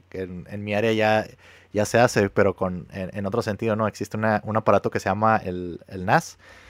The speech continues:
que es como que un, un aparatito que tiene va-, que tiene varios discos duros y funciona como un servidor que te puedes conectar así vi-, vía online para descargar, este, los archivos y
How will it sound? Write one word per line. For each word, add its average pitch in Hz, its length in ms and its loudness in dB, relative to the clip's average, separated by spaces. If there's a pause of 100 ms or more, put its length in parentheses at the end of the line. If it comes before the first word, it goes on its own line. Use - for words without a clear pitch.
(420)
que 107 160 0
es 101 120 -4
como 117 300 -8
que 95 320 -4
un, 104 460 -10
un 113 140 -6
aparatito 104 500 -4
que 107 100 -4
tiene 104 460 -6
va-, 98 300 -4
que - 180 -10
tiene 104 180 -6
varios 110 240 0
discos 110 300 -6
duros 147 480 -2
y 98 260 -10
funciona 104 400 -10
como 95 220 -8
un 98 40 -8
servidor 113 600 -4
que - 80 -16
te - 100 -14
puedes - 240 -6
conectar 95 460 -6
así 98 200 -10
vi-, 98 220 -8
vía 101 380 -8
online 120 340 -4
para 104 240 -4
descargar, 92 540 -10
este, - 260 -12
los 92 220 -10
archivos 151 440 -10
y 101 160 -12